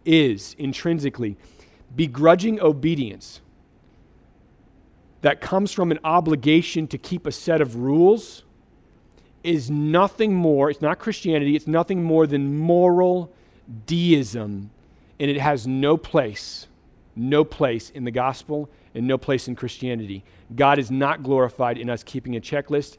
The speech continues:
He's glorified in this. This is how, this is what he's glorified in. That you're so conformed into the image of Christ that obedience to you is as natural as breathing. And when you don't do it, it hurts you. You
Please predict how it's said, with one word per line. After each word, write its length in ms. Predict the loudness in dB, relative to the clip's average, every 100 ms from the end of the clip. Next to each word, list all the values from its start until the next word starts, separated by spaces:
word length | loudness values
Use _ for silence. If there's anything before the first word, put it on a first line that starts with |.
| _ _ _ -4
He's 240 | -2 0
glorified 560 | 4 4 4 2 0 0
in 80 |
this. 200 | -6 -8
This 160 | -14 -8
is 60 | -6
how, 100 | -4
this 120 | -4
is 80 | -2
what 100 | -2
he's 100 | -2
glorified 400 | -4 -4 -6 -10
in. 140 | -12 -16 _ -20 _ -4
That 160 | -4
you're 320 | 0 4 6
so 340 | 4 -2 2 2
conformed 680 | 0 -6 -6 -2 0 0 -4
into 180 | -8
the 180 | -2 0
image 200 | 0 -2
of 100 | -4
Christ 380 | -4 -4 -4 -2
that 160 | -4 -4
obedience 600 | -4 -2 -2 -2 -6 -12
to 180 | -12
you 280 | -6 0 0
is 220 | -2 -10
as 260 | -8 -10 -6
natural 840 | -4 0 2 2 0 -4 -2 -2 -4
as 180 | -8
breathing. 640 | -8 -4 -2 -2 -6 -10 -16 _ _ _ _ _ _ _ _ _ _ _ _ -6
And 200 | -2 0
when 180 | 0 0
you 120 | -2
don't 420 | 2 2 2 -2
do 220 | 0 2
it, 180 | 2 -2 -8
it 200 | -8 -8 -18
hurts 480 | 0 2 2 -2 -10
you. 160 | -10 -14 _ _ _ _ _ _ _ -12
You 760 | -4 0 2 2 2 0 -4